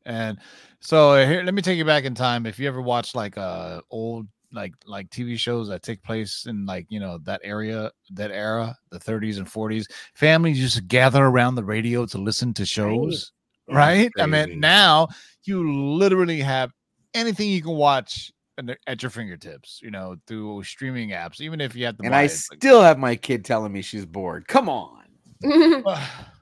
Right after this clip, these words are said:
Speaker 1: well, I almost finished Netflix until I found a new show today, which is awesome. I forgot what it's called, though, but it is nuts. Uh, it's like a, it's like a special ops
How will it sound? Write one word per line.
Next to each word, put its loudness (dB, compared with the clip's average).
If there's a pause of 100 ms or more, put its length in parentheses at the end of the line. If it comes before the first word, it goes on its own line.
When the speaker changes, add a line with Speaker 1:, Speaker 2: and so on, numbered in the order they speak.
(260)
Speaker 1:
well, -2
I 0
almost 0
finished -4
Netflix -4
until -8
I -4
found -10
a -12
new -12
show -10
today, -12
which -16
is -20 (100)
awesome. -8 (200)
I -10
forgot -10
what -14
it's -18
called, -12
though, -18
but -18
it -14
is -8
nuts. -8
Uh, -8 (100)
it's -14
like -8
a, -8 (920)
it's -10
like -4
a -4
special -2
ops 0